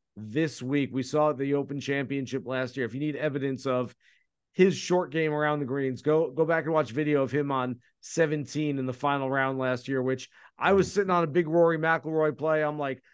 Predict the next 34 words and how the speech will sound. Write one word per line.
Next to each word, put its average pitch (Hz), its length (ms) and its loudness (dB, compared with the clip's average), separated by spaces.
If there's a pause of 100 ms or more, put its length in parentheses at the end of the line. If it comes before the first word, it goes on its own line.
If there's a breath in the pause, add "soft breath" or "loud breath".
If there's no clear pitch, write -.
(120)
"All 165 80 0
right, 170 220 4
good. 151 260 2
Finally, 165 840 2 (240)
he's 160 320 -4
not 165 400 0
going 156 360 4
to 151 140 -6
make 151 240 2
a 139 60 -2
par. 127 280 -2
You 113 100 -8
can't 165 340 -8
save 143 300 -2
par 139 200 0
from 127 220 -6
here." 135 340 -2 (300 soft breath)
And 135 180 -4
he 160 140 -4
goes 156 400 4
and 139 160 2
just, 139 320 -2 (320)
uh, 123 220 -6
figures 160 420 0
out 165 220 2
some 127 280 -4
magic 135 540 0 (300)
to 143 80 -2
get 151 160 2
up - 160 0
and 147 80 -6
down 143 240 0
for 127 160 -4
par. 127 440 0